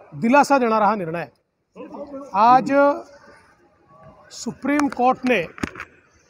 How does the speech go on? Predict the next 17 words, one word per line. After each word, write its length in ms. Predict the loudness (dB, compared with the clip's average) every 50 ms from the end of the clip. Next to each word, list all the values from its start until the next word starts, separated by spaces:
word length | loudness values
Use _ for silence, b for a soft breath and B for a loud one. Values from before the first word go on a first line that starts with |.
| _ _ _ _ _ _ _ _ _ _ _ _ _ _ _
बॉम्बे 500 | -14 -6 -4 -4 -2 -2 0 0 2 0 0
मुं-, 360 | 0 -4 -4 -4 -6 -8 -6
हाई 140 | -6 -6 -4
कोर्ट 260 | -2 0 0 0 0
के 260 | -2 0 2 2 2 2 -2 -8 -12
नागपुर 420 | -8 -6 -6 -6 -4 -6 -6 -4
बेंच 300 | -2 -2 -4 -4 -4 -4
के 120 | -4 -2 -2 -4 -4 -8
उस 180 | -8 -6 -4
निर्णय 360 | -4 -2 -2 0 0 0 0 0
को 260 | -2 -2 -2 -2 -4 -10 _ _ _ _ _ _ _ _ _ _ _ _ _ _ _ _ _ _ _ _ _ _ _ _
स्थगित 380 | _ -20 _ -6 -2 -2 -2 -2 0 -2
कर 120 | -2 -2
दिया, 320 | 0 0 0 2 2 0 0 -4 _ _ _ _ _ _
सस्पेंड 520 | -16 -10 -8 -8 -8 -4 0 0 0 0 0
कर 160 | -2 -2 -2
दिया, 300 | 0 -2 -2 0 -2